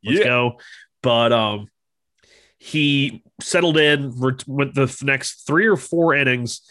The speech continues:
Speaker 1: Uh, Jacob made a funny comment in the game thread o-, over at Baseball Life. He said,
Speaker 2: Game
Speaker 1: "I thought this was gonna be a Steven Matz start, uh, you know, 'cause Steven Matz was always so terrible in the first inning."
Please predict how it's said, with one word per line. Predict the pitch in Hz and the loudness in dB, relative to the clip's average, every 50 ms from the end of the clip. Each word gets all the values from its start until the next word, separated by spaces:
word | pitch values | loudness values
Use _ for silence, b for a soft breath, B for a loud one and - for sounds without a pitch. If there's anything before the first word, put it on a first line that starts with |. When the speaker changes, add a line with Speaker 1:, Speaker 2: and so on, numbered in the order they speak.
| B B B B B B | B B B B B B
Speaker 1:
Uh, | 117 117 117 - - B B B B B B B B - 117 | -2 0 0 -2 -4 B B B B B B B B -12 -6
Jacob | 117 - 165 170 156 165 160 | -2 0 2 2 2 2 2
made | 147 147 143 139 | 2 2 2 2
a | |
funny | 127 - 147 143 139 127 | 0 0 -2 0 0 0
comment | - 135 127 123 123 120 | 0 0 -2 0 0 -2
in | 117 110 | -2 -2
the | 113 | -2
game | 113 123 123 127 123 120 | -2 0 0 0 0 -2
thread | - - - 120 117 117 | -4 -4 -2 0 0 0
o-, | 113 113 - | -2 -2 -2
over | - 123 120 113 117 | -2 -2 0 0 0
at | 117 113 | -2 0
Baseball | - 120 120 113 - 117 113 113 | 0 -2 -2 -2 -2 -2 0 0
Life. | 113 117 117 - _ b b b b | 0 0 -2 -4 _ b b b b
He | b 175 165 | b -4 -2
said, | - 175 160 143 131 | 0 2 0 0 0
Speaker 2:
Game | - 85 78 - | -4 -12 -8 -2
Speaker 1:
"I | - 147 | 0 0
thought | 143 196 208 233 220 | 2 2 2 2 2
this | 240 220 - | 0 0 2
was | 185 170 | 2 0
gonna | 160 170 170 160 | 2 2 2 2
be | 156 156 143 | 4 4 2
a | 127 | 2
Steven | - - - - 165 156 147 139 127 120 | 0 -2 -4 -2 0 0 2 0 0 0
Matz | 120 127 135 135 131 - - | 0 0 0 0 -2 -4 -6
start, | - - 113 113 117 117 - B B B B B B - | -2 0 2 2 2 0 -4 B B B B B B -2
uh, | 120 | 0
you | 123 131 135 | 2 2 2
know, | 131 120 | 2 0
'cause | 113 127 - | 0 -2 -2
Steven | - - 156 143 135 131 | -2 0 0 -2 0 0
Matz | 127 127 127 - | -2 -2 -2 -2
was | 131 123 | -2 -2
always | 131 135 135 127 120 - | 0 0 0 0 -2 -2
so | - - 160 156 147 | -2 0 2 2 2
terrible | 143 - - - - 131 135 139 135 123 123 117 113 | 0 -2 -8 -4 0 2 4 4 4 4 2 0 0
in | 110 | 0
the | 113 | -2
first | 107 - 123 123 127 120 - - | -4 -2 0 0 0 0 -2 -2
inning." | 113 110 107 104 101 | 0 0 0 -2 -6